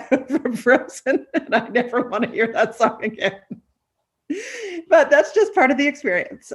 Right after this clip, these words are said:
Um, there is also this crazy little room that is a tiny windowless gallery, and you sort of wonder, "What do you do with that?" Um, it's got projected on three walls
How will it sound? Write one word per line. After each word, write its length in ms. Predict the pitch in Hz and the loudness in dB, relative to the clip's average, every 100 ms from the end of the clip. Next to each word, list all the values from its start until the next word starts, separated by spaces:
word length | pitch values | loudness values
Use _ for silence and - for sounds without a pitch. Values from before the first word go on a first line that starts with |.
| - | -2
Um, 440 | 233 220 208 214 - - - _ _ _ _ _ | 4 4 2 -4 -14 -20 -20 _ _ _ _ _
there 240 | 196 233 233 | 2 4 6
is 120 | 240 | 4
also 400 | - 269 294 294 | 2 2 2 0
this 200 | 208 214 | 0 -4
crazy 580 | - - 254 302 311 302 | -4 -12 -4 -4 -2 -2
little 220 | 240 208 | -2 -2
room 540 | 185 196 196 202 170 - | 0 0 0 -4 -10 -12
that 320 | 170 165 151 | -4 -2 0
is 180 | 185 185 | -2 0
a 320 | 156 143 - _ | 0 -2 -6 _
tiny 460 | - 233 247 269 240 | -8 -2 0 0 -2
windowless 500 | 165 196 214 214 214 | -4 -2 -2 -4 -6
gallery, 460 | 156 165 196 208 | -6 -2 -2 -2
and 160 | 185 170 | -4 -6
you 100 | 170 _ | -10 _
sort 200 | - 240 | -12 -10
of 60 | 175 | -8
wonder, 560 | 156 160 151 147 _ _ _ _ | -6 -4 -4 -8 _ _ _ _
"What 140 | 151 | -8
do 80 | 190 | -6
you 80 | 135 | -4
do 120 | 151 | -4
with 120 | 180 | -4
that?" 320 | 202 202 202 - | -4 -2 -4 -6
Um, 400 | 165 151 151 143 _ _ _ _ - | -8 -6 -8 -12 _ _ _ _ -6
it's 280 | 277 - - | -6 -6 -4
got 380 | 190 160 - | 0 0 -2
projected 640 | - 165 135 190 196 233 202 | -8 -8 -2 -4 -2 -4 -2
on 180 | 175 170 | -4 -6
three 280 | 165 165 | -4 -4
walls 540 | 151 143 139 135 131 | -2 -4 -4 -6 -8